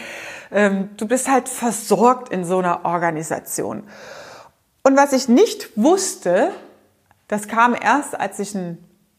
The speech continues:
Hörbuch gehört habe, Assets versus Liabilities. Dieser Unterschied, die Differenzierung zwischen was ist Konsum,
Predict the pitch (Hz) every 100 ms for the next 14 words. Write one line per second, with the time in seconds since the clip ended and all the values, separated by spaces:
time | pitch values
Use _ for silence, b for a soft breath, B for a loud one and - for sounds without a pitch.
0 | _ 170 175 180 220 233 233 214 226 226
1 | - 220 226 254 285 B B B B B
2 | 208 - 285 285 - - 196 214 233 220
3 | 226 - 196 196 190 208 190 165 - -
4 | - _ _ - 196 208 - 254 302 302
5 | 285 262 - 190 180 180 214 214 214 208
6 | 196 - - 254 285 285 320 330 - 233
7 | 254 - 277 320 B B B - 240 -
8 | - 294 - _ - 226 202 185 175 202
9 | 269